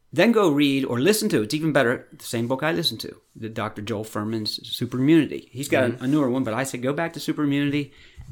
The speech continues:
Speaker 1: get an audiobook, re-, listen to it in your car. As far as putting it, putting something into practice, I say make that easy too. Just start off.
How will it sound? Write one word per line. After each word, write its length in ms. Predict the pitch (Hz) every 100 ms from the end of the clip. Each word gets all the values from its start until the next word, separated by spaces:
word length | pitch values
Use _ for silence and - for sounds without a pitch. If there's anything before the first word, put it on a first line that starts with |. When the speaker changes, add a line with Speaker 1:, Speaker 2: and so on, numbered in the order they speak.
| -
Speaker 1:
get 160 | 131
an 120 | 147
audiobook, 680 | - 127 139 123 131 131 -
re-, 280 | - 101 - - -
listen 260 | 117 - 135
to 100 | 135
it 40 |
in 40 | 127
your 120 | 123
car. 420 | 127 110 104 - - - _ _ _ _ _ _ _ _ _ _ _ _
As 80 | -
far 200 | - 151
as 80 | 139
putting 320 | - 151 143
it, 260 | 139 - -
putting 220 | 139 131
something 280 | - 135 135
into 160 | 131
practice, 600 | 117 143 156 165 170 - -
I 40 | 113
say 280 | - 117 -
make 220 | 117 120
that 160 | 123
easy 240 | 117 120 117
too. 280 | - 139 92
Just 200 | 131 -
start 320 | - 117 135
off. 340 | 110 110 -